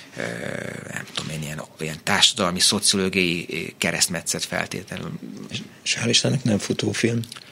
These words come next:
Speaker 1: Hát azt remélem, hogy nem az lesz. Remélem, hogy nem az lesz. Mert tudod, az a baj,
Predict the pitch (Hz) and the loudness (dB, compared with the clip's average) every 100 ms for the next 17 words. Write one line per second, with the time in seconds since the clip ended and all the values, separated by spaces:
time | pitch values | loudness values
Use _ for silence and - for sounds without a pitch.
0 | - 113 113 113 - 113 101 95 95 98 | -2 0 2 2 4 6 6 6 4 2
1 | 95 95 92 92 90 - - 95 95 92 | 2 2 2 0 0 -2 0 2 4 4
2 | 90 95 95 104 113 127 131 165 160 190 | 2 2 4 4 6 6 6 6 8 8
3 | 175 147 147 | 6 8 6